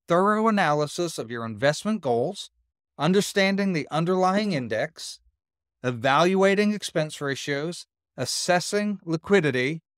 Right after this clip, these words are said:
and reviewing the nav and holdings. By following these steps, you can make more informed investment decisions and build a portfolio that aligns with your financial objectives.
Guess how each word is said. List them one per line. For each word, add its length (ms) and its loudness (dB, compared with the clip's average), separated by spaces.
and 180 0
reviewing 580 4
the 80 2
nav 400 0
and 120 -8
holdings. 680 -8
By 140 2
following 580 6
these 220 2
steps, 640 0
you 160 4
can 200 4
make 200 2
more 460 4
informed 480 0
investment 560 -2
decisions 560 -6
and 240 -2
build 240 6
a 60 2
portfolio 680 0
that 140 -2
aligns 460 -2
with 200 -10
your 400 2
financial 560 -4
objectives. 720 -14